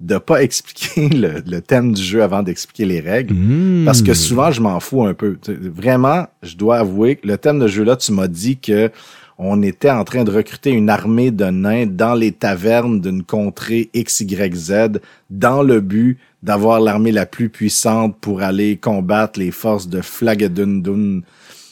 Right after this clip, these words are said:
Speaker 1: Mais
Speaker 2: Oui, mais ce qui est drôle de ça, c'est comme,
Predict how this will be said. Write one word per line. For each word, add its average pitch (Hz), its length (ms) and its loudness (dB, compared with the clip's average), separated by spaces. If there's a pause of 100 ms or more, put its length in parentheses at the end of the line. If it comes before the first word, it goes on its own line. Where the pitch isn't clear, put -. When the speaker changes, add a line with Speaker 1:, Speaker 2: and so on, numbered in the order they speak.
(120)
Speaker 1:
Mais 120 400 4
Speaker 2:
Oui, 110 260 4 (140)
mais 113 180 0
ce - 160 -4
qui 220 140 -2
est 196 40 4
drôle 120 300 2
de 123 100 2
ça, 135 160 -2
c'est 135 140 -4
comme, 101 240 -2